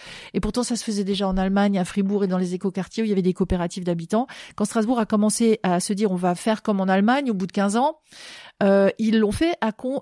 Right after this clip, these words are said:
ils l'ont fait de façon pirate. Ils l'ont fait, euh, de, à, à, à, comment dirais-je, euh, hors la loi. Voilà, des mu-, des municipalités se sont mises hors la loi pour faire avancer les choses parce qu'elles avaient un territoire, elles savaient que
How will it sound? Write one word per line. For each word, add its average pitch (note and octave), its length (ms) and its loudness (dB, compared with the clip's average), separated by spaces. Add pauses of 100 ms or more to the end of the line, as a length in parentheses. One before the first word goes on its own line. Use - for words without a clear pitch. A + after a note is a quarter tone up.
ils A3+ 80 2
l'ont A3 80 2
fait C#4 180 0
de - 60 -4
façon A#3+ 280 0
pirate. C4 600 0
Ils G3 200 2
l'ont F#3 140 4
fait, C4 460 2
euh, G3 100 4
de, F#3 220 0
à, F3+ 420 2 (540)
à, F3+ 100 0 (200)
à, F#3 280 0
comment F3+ 200 -6
dirais-je, G3 400 -2
euh, E3+ 160 -4 (300)
hors D4+ 160 6
la D#4+ 140 4
loi. A3 300 4 (280)
Voilà, A3+ 220 4
des A#3 140 4
mu-, C4 160 2
des A#3+ 140 2
municipalités C4+ 640 0
se D4+ 100 -4
sont A#3+ 160 0
mises A3+ 220 4
hors A#3 160 4
la G#3 140 4
loi C#4 240 4
pour C4 180 -2
faire C4 200 0
avancer G#3+ 360 0
les G#3+ 120 2
choses D#4 240 -2
parce A#3+ 180 -4
qu'elles A#3+ 200 0
avaient A3 260 2
un C#4+ 100 2
territoire, C4 500 -2
elles G3+ 140 0
savaient C4+ 420 0
que F#3+ 180 -2